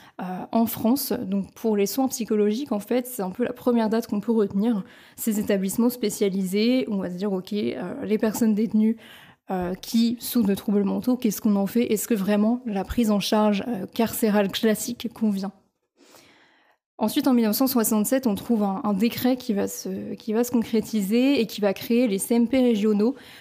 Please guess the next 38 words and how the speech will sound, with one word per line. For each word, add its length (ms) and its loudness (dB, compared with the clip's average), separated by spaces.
sous 300 -2
la 120 4
tutelle 560 0
de 120 -2
l'administration 680 -2
pénitentiaire. 720 0
Donc 160 -6
des 120 -2
C 140 -2
M 180 -2
P 180 -2
qui 160 -6
vont, 220 -2
donc 240 -4
des 100 -6
C 140 -6
M 100 -6
P 140 -2
centres 360 -2
médico-psychologiques, 1120 -4
qui 100 -6
vont 160 2
dépendre 480 2
justement 380 0
de 80 0
cette 240 -2
administration 600 -4
pénitentiaire, 800 -4
euh, 100 -2
en 120 -8
fonction 320 -4
des 140 2
régions. 340 -2
En 60 0
mille 120 4
neuf 100 2
cent 140 2
quatre-vingt-six, 1000 0